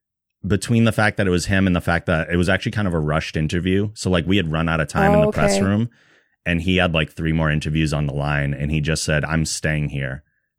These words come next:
Speaker 1: to finish these three interviews." Like, he could have left and could have been done. And the P R agent was like, "Your time's up. We need to go." And he's like, "No, I'm gonna do these last three interviews."
Speaker 2: Aw.
Speaker 1: 'Cause he's just that kind of a guy.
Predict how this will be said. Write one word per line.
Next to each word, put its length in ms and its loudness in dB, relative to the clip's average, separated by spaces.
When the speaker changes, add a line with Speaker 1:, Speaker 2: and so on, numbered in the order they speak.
Speaker 1:
to 100 -4
finish 300 -2
these 160 -2
three 220 -2
interviews." 840 -6
Like, 220 -2
he 120 2
could 160 2
have 160 0
left 400 -4
and 140 -2
could 120 0
have 80 -2
been 200 -2
done. 240 0
And 80 -2
the 60 -4
P 120 -4
R 160 2
agent 220 -2
was 120 -2
like, 200 -2
"Your 100 -4
time's 260 -2
up. 140 -4
We 80 -4
need 160 -4
to 60 -10
go." 380 -6
And 80 -2
he's 120 -2
like, 140 -2
"No, 140 -4
I'm 120 0
gonna 160 0
do 140 -4
these 200 -4
last 240 -6
three 160 -8
interviews." 640 -12
Speaker 2:
Aw. 720 0
Speaker 1:
'Cause 160 -2
he's 160 0
just 200 -4
that 240 -2
kind 240 -4
of 80 -6
a 80 -6
guy. 420 -8